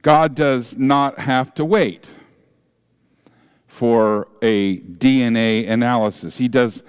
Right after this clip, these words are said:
not have to wait for fingerprint comparisons. He does not have to interview witnesses and evaluate their credibility. God already knows.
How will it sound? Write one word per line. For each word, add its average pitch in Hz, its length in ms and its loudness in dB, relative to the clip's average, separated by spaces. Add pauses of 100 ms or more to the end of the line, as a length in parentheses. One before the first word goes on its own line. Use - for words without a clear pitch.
(240)
not 131 360 0
have 135 480 -2
to 131 260 -4 (220)
wait 123 720 -6 (760)
for 120 600 0
fingerprint 127 720 -2
comparisons. 120 800 -2 (300)
He 151 140 2
does 139 260 0
not 143 260 0 (180)
have 151 340 -2
to 180 140 -2 (100)
interview 117 760 -2 (320)
witnesses 120 1160 -2
and 113 340 2 (240)
evaluate 131 1040 -2
their 104 300 -2
credibility. 113 920 -2 (380)
God 190 200 4
already 185 260 -2
knows. 175 960 -6